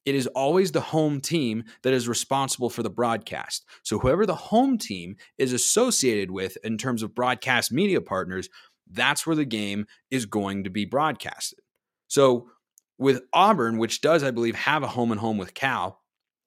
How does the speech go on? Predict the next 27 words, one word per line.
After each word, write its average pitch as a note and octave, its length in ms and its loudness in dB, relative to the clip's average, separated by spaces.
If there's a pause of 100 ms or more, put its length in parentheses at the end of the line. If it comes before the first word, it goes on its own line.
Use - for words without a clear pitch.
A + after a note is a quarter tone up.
(500)
let's C3+ 240 2
say D#3 160 4
they C3+ 140 2
did B2 220 -2
that A2+ 180 0
again G2+ 480 -4 (360)
under A2+ 300 0
the G#2+ 100 0
next A#2+ 360 0
deal. G2 340 -4
And A2 140 -2
let's B2+ 200 -2
just - 240 -2
say, C3+ 360 0
again, G#2+ 420 -4
just - 240 -2
for A2+ 100 -4
the G#2 100 -4
sake G#2+ 280 -4
of F2+ 80 -18
conversation G2 680 -6
and D#2+ 100 -16
fun C#3 260 -2
here, E2+ 320 -10 (440)
that A2 380 2 (440)
the G#2+ 100 -2
game B2+ 480 4